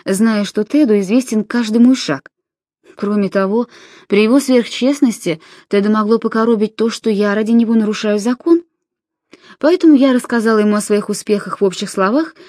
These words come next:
и я пообещала очень скоро завершить дело. Похоже, его это удовлетворило. А, возможно, он просто хотел, чтобы его успокоили. Когда через пару минут я появилась в дверях своего кабинета,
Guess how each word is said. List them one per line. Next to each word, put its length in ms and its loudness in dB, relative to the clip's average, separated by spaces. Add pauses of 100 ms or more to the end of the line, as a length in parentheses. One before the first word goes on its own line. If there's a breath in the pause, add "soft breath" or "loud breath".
и 100 0
я 100 2
пообещала 640 -2
очень 360 -4
скоро 340 -2
завершить 500 -2
дело. 320 -4 (560)
Похоже, 460 -2
его 360 2
это 160 -2
удовлетворило. 720 -2 (920)
А, 200 0
возможно, 580 0 (220 soft breath)
он 200 -2
просто 300 -2
хотел, 320 -4
чтобы 240 -6
его 160 -2
успокоили. 640 -4 (680 soft breath)
Когда 260 0
через 280 -2
пару 220 0
минут 300 0
я 180 -2
появилась 440 0
в 20 -20
дверях 280 -4
своего 280 -4
кабинета, 560 2